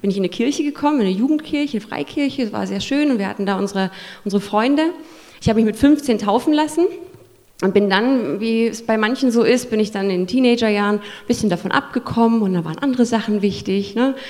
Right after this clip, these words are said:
Bin ich zum Studium gegangen, dann wurden die Sachen, andere Sachen noch mal wichtiger, ne? Studienlife und so. Ähm, <laughs> genau. Genau.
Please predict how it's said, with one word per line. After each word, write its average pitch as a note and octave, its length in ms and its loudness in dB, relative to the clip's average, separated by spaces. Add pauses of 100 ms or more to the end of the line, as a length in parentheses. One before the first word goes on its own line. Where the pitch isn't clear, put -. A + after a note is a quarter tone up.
(200)
Bin G3 80 -2
ich F#3 80 -2
zum F3 140 -8
Studium D4+ 420 8
gegangen, A#3 380 2
dann G3 120 4
wurden E3 200 4
die E3 80 0
Sachen, D3+ 420 -4 (400)
andere F3+ 180 -2
Sachen F3 260 0
noch E4+ 200 4
mal D4 180 2
wichtiger, C4 480 4
ne? C4+ 320 4
Studienlife B3 800 4
und G#3+ 100 -2
so. A3 220 2 (400)
Ähm, G#3+ 580 4
<laughs> - 40 -10
genau. B3+ 160 6 (1300)
Genau. F3+ 300 4